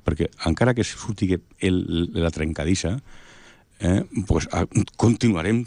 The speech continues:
ne-, necessitar de sentar-nos a una taula i parlar. Això ho diu la, la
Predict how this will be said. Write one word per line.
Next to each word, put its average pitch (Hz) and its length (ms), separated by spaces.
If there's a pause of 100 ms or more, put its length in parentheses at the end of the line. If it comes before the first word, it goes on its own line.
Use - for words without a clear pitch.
ne-, 110 260
necessitar 98 480
de 101 240
sentar-nos 87 300
a 104 80
una 95 60
taula 113 200 (140)
i 85 160
parlar. 69 540 (280)
Això 113 300
ho 82 240
diu 95 160
la, 80 220 (340)
la 73 320